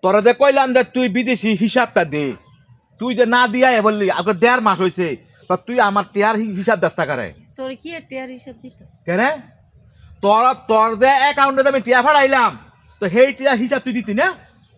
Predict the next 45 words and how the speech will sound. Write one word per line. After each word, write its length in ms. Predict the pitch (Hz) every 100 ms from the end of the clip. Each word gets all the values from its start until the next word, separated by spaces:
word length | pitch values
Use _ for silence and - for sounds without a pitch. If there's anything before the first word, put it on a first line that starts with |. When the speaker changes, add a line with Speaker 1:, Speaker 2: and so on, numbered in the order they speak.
| _ _ _ _ _ _
Speaker 2:
আরে 160 | 359 427
কি 140 | 440 508
আর 100 | 440
টিয়ার 220 | 427 453
হিসাব 300 | 480 453 480
দিতাম? 240 | 453 403 285
এত 140 | 302
বগর 300 | 320 339 392
বগর 240 | 427 453 466
কথা 220 | 466 480
আছে 160 | 440
কি 140 | 381 381
লেগে? 300 | 302 208 214
টিয়া, 260 | 311 381
টিয়া 220 | 359 294 294
কেন 220 | 339 302
খাইয়ে 240 | 370 392
লাইছি? 420 | 403 294 - 480
খাইয়ে 260 | - 349 370
লাওয়ার 280 | 330 277 269
জিনিস? 360 | 453 554 480
Speaker 1:
তো 80 | 220
টিয়া 220 | 233 262 262
কই? 260 | 208 180 202 _ _ _ -
Speaker 2:
টিয়া 200 | 392 480
কই? 160 | 381 311
টিয়া 240 | 330 381
কই 180 | 392 370
থাকতো? 320 | 403 381 330 170
Speaker 1:
আমি 240 | 208 254
Speaker 2:
লাগে 100 | 262
Speaker 1:
ওনা-, 240 | 277 285
Speaker 2:
না? 60 | 359
Speaker 1:
আমি, 300 | 202 240 247
আমি 280 | 180 208 233
ওনা 140 | 254
অটো 260 | 240 214 226
কিনমু, 400 | 262 226 160 107 -
আমি 220 | 156 185
অটো 220 | 175 185
চালামু, 400 | 220 226 208 123 - _
তুই 120 | 190
আমার 180 | 185 175
টিয়া 140 | 180 180
দে। 140 | 113